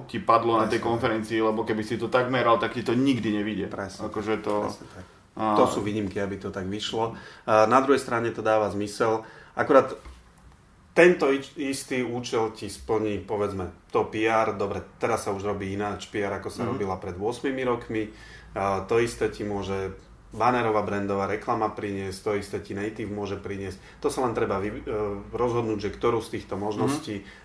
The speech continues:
Speaker 2: a robiť to naplno a,
Speaker 1: Jasné.
Speaker 2: a robiť to aspoň nejaký čas. A áno,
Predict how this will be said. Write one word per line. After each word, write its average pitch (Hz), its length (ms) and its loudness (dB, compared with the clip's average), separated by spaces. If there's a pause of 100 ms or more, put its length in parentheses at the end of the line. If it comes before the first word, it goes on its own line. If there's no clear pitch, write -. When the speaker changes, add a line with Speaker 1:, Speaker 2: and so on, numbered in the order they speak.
(100)
Speaker 2:
a 113 160 -6
robiť 107 240 0
to 104 80 -6
naplno 104 440 0
a, 101 80 0
Speaker 1:
Jasné. 104 240 0
Speaker 2:
a 107 160 0
robiť 101 280 -6
to 110 120 -4
aspoň 98 280 -8 (160)
nejaký 98 240 -8
čas. 98 360 -6 (360)
A 98 440 2 (880)
áno, 117 320 0